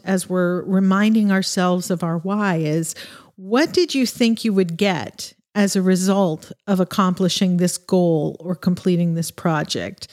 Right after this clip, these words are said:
Uh, what, what benefit, what, wh-, where did you think this would take you? Not just what was the goal, but why did you want to pursue it? What did you think you were gonna get out of it? Was it just a sense of accomplishment?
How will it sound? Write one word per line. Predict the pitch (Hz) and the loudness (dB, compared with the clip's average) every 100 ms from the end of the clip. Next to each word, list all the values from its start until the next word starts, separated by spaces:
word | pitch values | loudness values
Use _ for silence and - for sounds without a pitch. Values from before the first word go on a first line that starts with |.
| - - - _ _ | -20 -20 -20 _ _
Uh, | 208 175 | 0 0
what, | 180 190 226 269 - - _ _ _ _ _ | 0 0 2 0 -2 -16 _ _ _ _ _
what | 180 - 226 233 247 202 - | -20 -20 -6 -2 -2 -4 -2
benefit, | 247 262 277 - 208 170 - | 0 2 2 0 -4 -4 -6
what, | 202 226 262 - - _ - | 0 0 0 -4 -12 _ -16
wh-, | 208 233 247 - | -10 -6 -6 -6
where | 190 220 269 294 | -2 2 4 2
did | 262 220 | 2 2
you | 233 | 0
think | - 240 220 | 2 0 2
this | 208 - | -2 -2
would | 190 180 | -4 -2
take | 208 175 165 | -2 -2 -2
you? | 160 | -2
Not | 180 269 320 | 0 0 0
just | 339 302 | 0 0
what | 233 247 208 | 0 -2 2
was | 220 208 202 | 0 0 -2
the | 196 | -4
goal, | - 196 190 175 165 - - - _ | -2 0 0 0 -2 -6 -20 -20 _
but | - 214 | -2 0
why | 202 208 226 262 | 2 2 4 4
did | 285 240 | 2 0
you | 233 | 2
want | 214 | 2
to | 202 | 2
pursue | - 185 - 170 | 0 -2 -2 -2
it? | 151 | 0
What | 185 220 | 2 4
did | 262 262 | 2 2
you | 254 | 0
think | 233 220 | 0 -2
you | 214 196 | 0 0
were | 196 | 0
gonna | 185 180 | 0 0
get | 175 180 | 0 0
out | 170 160 | 0 -2
of | 151 | -4
it? | 160 151 | -6 0
Was | 185 185 | 0 0
it | 180 | -2
just | - 202 - - | 0 0 0 -6
a | - | -4
sense | - 214 208 - | -2 0 0 0
of | 175 | -4
accomplishment? | 160 - 233 247 262 254 - 254 247 220 | -4 0 0 2 0 0 0 0 0 -2